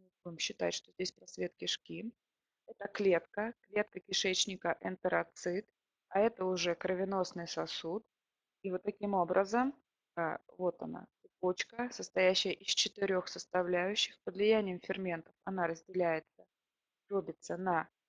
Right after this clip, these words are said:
мономеры, которые, посмотрите, должны проделать сложный путь.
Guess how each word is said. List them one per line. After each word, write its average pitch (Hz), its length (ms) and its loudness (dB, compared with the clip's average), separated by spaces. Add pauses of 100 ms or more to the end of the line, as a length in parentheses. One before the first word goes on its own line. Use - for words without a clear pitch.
мономеры, 208 1040 0 (360)
которые, 220 400 4
посмотрите, 226 580 -8
должны 208 340 0
проделать 208 440 0
сложный 247 460 2
путь. 196 320 -4